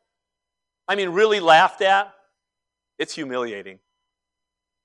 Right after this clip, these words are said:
I mean, some of you know, like, growing up in school and you're the last kid to be picked, and it's like, "We don't want that guy."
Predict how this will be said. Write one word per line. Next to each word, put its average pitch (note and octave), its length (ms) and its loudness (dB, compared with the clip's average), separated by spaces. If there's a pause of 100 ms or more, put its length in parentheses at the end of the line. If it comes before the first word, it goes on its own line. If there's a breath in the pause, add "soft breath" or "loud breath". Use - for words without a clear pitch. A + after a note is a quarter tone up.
(140)
I D3+ 60 -2
mean, E3+ 160 -8
some A3 240 0
of F#3+ 80 -6
you F3 80 -4
know, F3 300 4
like, E3 240 2
growing F3 200 0
up E3 120 -2
in D3+ 80 -14
school F3+ 520 -2
and D#3 120 -2
you're D#3+ 100 -2
the D3 60 0
last D#3 340 0
kid F3 140 -4
to D#3 40 -14
be D3+ 120 -10
picked, F3 400 -2
and D3+ 80 -8
it's D3 120 -14
like, C#3+ 200 -2
"We G3 80 -2
don't F#3+ 120 -2
want C#3+ 280 -4
that F3 260 -2
guy." B2 380 0